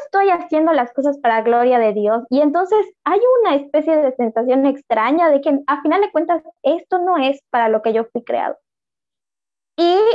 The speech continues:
pues, ya por, como por último, vemos cuando al fin se atreve a regresar, este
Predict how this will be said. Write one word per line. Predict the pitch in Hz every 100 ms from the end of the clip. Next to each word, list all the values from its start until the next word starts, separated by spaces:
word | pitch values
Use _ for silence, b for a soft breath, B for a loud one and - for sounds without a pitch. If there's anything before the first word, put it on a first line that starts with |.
| - _
pues, | - 277 - - _ _ _ _ _ _ _ _ _ _ _ -
ya | 226 226 302 311
por, | 330 269 254
como | 262 247 240 226
por | 240 226 -
último, | 269 508 508 381 247 311 _ _ _ _ _ _ _ _ _
vemos | 226 269 294 320
cuando | - 277 247 233 226 220
al | 240 240 -
fin | 311 466
se |
atreve | 370 - 269 277
a | 285
regresar, | 247 208 208 208 240 466 - _ _ _ _ _ _ _ _ _ _ _ _ _ _ _ _ _ _ -
este | 285 294 285 339 277 247 226 -